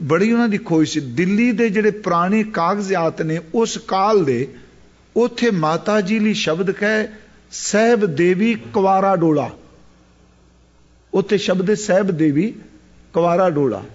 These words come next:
ਮਾਤਾ ਜੀ ਨੇ ਆਪਣੇ ਜੀਵਨ ਕਾਲ 'ਚ, ਮੈਂ ਫਿਰ ਬੇਨਤੀ ਕਰਾਂ, ਉਹ ਉਸ ਵਕਤ ਸਤਿਗੁਰਾਂ ਨੇ ਕਿਹਾ, "ਫਿਜ਼ੀਕਲ ਰਿਸ਼ਤਾ ਨਹੀਂ,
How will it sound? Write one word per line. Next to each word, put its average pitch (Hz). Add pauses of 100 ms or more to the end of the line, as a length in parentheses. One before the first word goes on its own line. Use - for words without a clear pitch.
(1300)
ਮਾਤਾ 180
ਜੀ 240
ਨੇ 262 (600)
ਆਪਣੇ 214
ਜੀਵਨ 180
ਕਾਲ 160
'ਚ, -
ਮੈਂ 196
ਫਿਰ 247
ਬੇਨਤੀ 170
ਕਰਾਂ, 131 (340)
ਉਹ 220
ਉਸ 226
ਵਕਤ 196 (560)
ਸਤਿਗੁਰਾਂ 180
ਨੇ 202
ਕਿਹਾ, 220 (1900)
"ਫਿਜ਼ੀਕਲ 233
ਰਿਸ਼ਤਾ 160
ਨਹੀਂ, 117